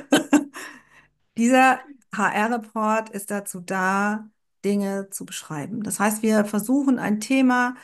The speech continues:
zu entdecken, von dem wir glauben, dass es in dieser, in diese Zeit passt und versuchen, dieses Thema von links auf rechts zu kämmen, um so viele und interessante Daten wie mögliche zu generieren. Was wir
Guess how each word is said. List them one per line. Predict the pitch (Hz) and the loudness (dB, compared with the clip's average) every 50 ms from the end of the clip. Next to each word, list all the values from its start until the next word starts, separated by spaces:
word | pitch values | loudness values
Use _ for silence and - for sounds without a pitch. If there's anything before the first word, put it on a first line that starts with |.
| - - - - _ | -20 -20 -20 -18 _
zu | - - 226 | -8 -6 -4
entdecken, | 147 190 196 196 - 208 220 220 220 - 269 269 277 269 | -4 -4 -4 -4 -2 -2 -2 0 0 2 2 4 4 2
von | 277 240 220 | 2 0 -2
dem | 220 220 220 | -2 0 0
wir | 214 208 | -2 -2
glauben, | 208 196 185 202 214 226 220 240 240 233 226 233 - - - | 0 2 2 2 2 2 2 2 0 0 -2 -4 -8 -12 -8
dass | - 196 202 208 - - | -6 -6 -6 -6 -6 -6
es | 208 208 214 208 - - - - - _ _ - | -6 -6 -4 -4 -6 -6 -6 -8 -10 _ _ -6
in | 202 190 | -4 -4
dieser, | 180 202 196 180 190 185 180 - - | -2 -2 -4 -4 -4 -6 -8 -8 -6
in | - 175 | -4 -4
diese | 180 180 175 175 170 | -2 -2 -4 -6 -4
Zeit | - - 180 180 180 180 | -4 -2 -2 -4 -4 -4
passt | - - 240 277 294 - - - - _ _ _ - - - _ _ - | -2 0 0 0 0 -2 -6 -8 -12 _ _ _ -20 -20 -20 _ _ -4
und | 196 214 214 | -2 0 0
versuchen, | 214 220 208 185 170 175 220 233 254 254 - - 269 269 262 262 262 262 254 | 0 0 -2 0 0 -2 -2 -2 -2 -2 2 4 6 8 8 8 6 4 2
dieses | 220 214 220 214 233 220 - | 0 -2 -2 -2 -2 -4 -2
Thema | - 233 226 226 220 220 214 | -2 0 0 0 0 -2 -2
von | 214 - 185 185 | -2 -4 -2 -2
links | 190 208 214 214 214 214 | 0 0 0 0 -2 -2
auf | - 175 170 - | -6 -8 -6 -6
rechts | 180 180 175 - - - - - | -8 -8 -6 -8 -10 -10 -10 -8
zu | - 170 | -10 -10
kämmen, | - - 208 190 202 214 220 214 | -8 -4 -2 2 2 2 2 0
um | - 196 196 185 | -2 -4 -4 -4
so | 185 185 185 180 | -6 -8 -8 -8
viele | 175 - - 226 226 214 220 214 214 214 208 220 - - - | -10 -8 -4 -4 0 0 2 2 2 2 2 0 -2 -6 -8
und | - 185 - | -10 -8 -8
interessante | - - - 170 - - 185 185 202 202 202 | -8 -8 -8 -8 -6 -4 -2 -2 -2 -4 -4
Daten | 202 151 160 175 170 - 180 170 | -4 -4 -4 -4 -4 -4 -6 -4
wie | 180 175 | -2 0
mögliche | 175 170 165 170 175 165 - - | 0 0 -2 -2 -6 -10 -10 -10
zu | - - - | -10 -10 -8
generieren. | - - 170 - - - - - - - 214 214 - _ _ _ _ _ _ _ _ _ _ _ _ _ _ _ _ _ _ _ _ - | -6 -6 -6 -6 -6 -8 -10 -10 -8 -8 -8 -10 -12 _ _ _ _ _ _ _ _ _ _ _ _ _ _ _ _ _ _ _ _ 0
Was | 226 233 233 - - | 0 0 0 0 4
wir | 262 269 269 262 262 262 262 254 254 - | 6 6 8 8 8 8 6 4 2 -2